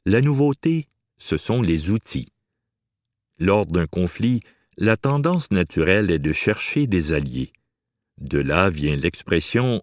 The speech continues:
read the room ». Elle dit « ouvrez les yeux, personne dans cette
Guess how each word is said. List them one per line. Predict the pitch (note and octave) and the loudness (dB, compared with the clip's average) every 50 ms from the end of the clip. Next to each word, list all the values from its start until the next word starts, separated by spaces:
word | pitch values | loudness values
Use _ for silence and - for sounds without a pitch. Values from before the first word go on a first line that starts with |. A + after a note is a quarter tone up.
| _ - | _ -4
read | - F2 F#2+ A2+ B2+ C3+ A#2+ G2+ F2+ | -2 0 2 2 2 0 0 0 0
the | G2 | 2
room ». | F2+ F2 E2+ F2 F#2+ F#2 E2 D#2 C#2+ B1+ B1 B1+ B1+ C2 - _ _ _ _ _ _ _ _ _ _ _ _ - | 2 2 2 2 2 2 2 0 -2 -4 -6 -8 -8 -10 -14 _ _ _ _ _ _ _ _ _ _ _ _ -2
Elle | - B2 B2+ B2 | 0 0 2 0
dit « | A2+ G#2+ A2 C#3+ D#3 D3 A#2+ _ _ _ - | 0 -2 -2 -2 -2 -2 -4 _ _ _ -4
ouvrez | D3+ F3 F#3 E3+ D#3 D3+ D3 | -2 -2 0 0 0 0 2
les | B2+ G#2+ F2 D#2 C#2 C#2+ | 2 2 0 0 -2 -2
yeux, | C#2 D#2 D#2 C#2+ - - _ _ _ _ _ _ _ - | 0 0 0 0 -2 -8 _ _ _ _ _ _ _ -2
personne | - F3 - - - E3 E3 D3+ C3 | -2 -2 -2 -2 -2 0 0 2 2
dans | G2 E2+ E2 | 2 2 0
cette | - - - F2+ - | 0 0 -2 -2 -2